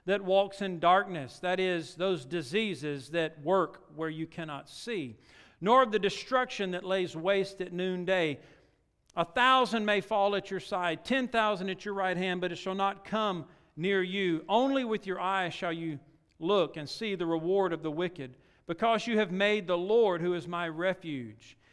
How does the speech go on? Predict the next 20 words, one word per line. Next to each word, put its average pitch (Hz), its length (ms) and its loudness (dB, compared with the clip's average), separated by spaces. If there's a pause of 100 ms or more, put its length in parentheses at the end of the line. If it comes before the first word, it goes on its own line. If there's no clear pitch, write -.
even 254 360 2
the 247 60 0
Most 233 340 0
High, 208 220 -2
your 196 180 -2
dwelling 170 440 -2
place. 131 460 -8
No 170 240 -2
evil 208 420 -4
shall 175 280 -2
befall 185 480 -2
you, 190 300 -8 (320)
nor 190 200 2
shall 185 300 0
any 202 220 -2
plague 190 420 -2
come 175 260 -6
near 170 120 -4
your 175 200 -6
dwelling. 135 580 -4